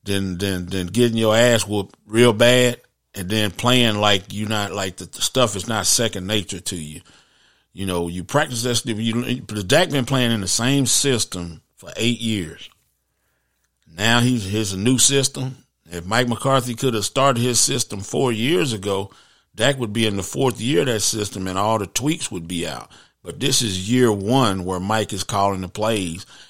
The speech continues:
and he put in pretty much a whole new system. He didn't change a lot of the terminology,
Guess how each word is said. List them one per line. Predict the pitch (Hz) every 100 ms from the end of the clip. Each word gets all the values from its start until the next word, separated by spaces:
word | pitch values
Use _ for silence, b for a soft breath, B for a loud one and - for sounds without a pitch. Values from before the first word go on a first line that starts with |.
| B
and | 80
he | 202
put | 202 113 107
in | 113 110 104
pretty | - 107 101
much | 107 120 101
a |
whole | 90 107 104
new | 101 92
system. | - 123 - 80
He | 92
didn't | 120 120 113
change | 131 123 117
a | 98
lot | 110 120 107
of |
the | 95
terminology, | - 120 104 90 98 151 127 95 92